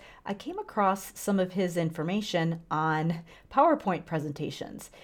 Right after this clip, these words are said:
and how a lot of us are misusing this tool and really not using it in the way that it was intended. Again, when you go to traditional seminars, you see entire paragraphs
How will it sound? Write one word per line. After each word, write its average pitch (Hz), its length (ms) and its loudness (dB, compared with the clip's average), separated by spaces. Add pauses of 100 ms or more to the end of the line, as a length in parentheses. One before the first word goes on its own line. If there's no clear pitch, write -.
(200)
and 202 140 2
how 277 500 2
a 202 80 0
lot 220 240 2
of 285 120 2
us 220 360 2
are 190 420 4
misusing 180 800 -2
this 147 200 -4
tool - 540 -2
and 170 340 -2 (380)
really 311 220 2
not 254 240 0
using 185 380 0
it 160 160 0
in 165 200 0
the 170 100 2
way 156 200 2
that 151 160 0
it - 100 -4
was 143 180 -4
intended. 143 640 -6 (420)
Again, 190 460 2 (300)
when 180 260 2
you 196 240 2
go 175 300 6
to 170 320 -2
traditional 160 560 0
seminars, 214 600 4
you 170 120 -4
see 165 500 -2 (140)
entire 240 460 2
paragraphs 196 920 2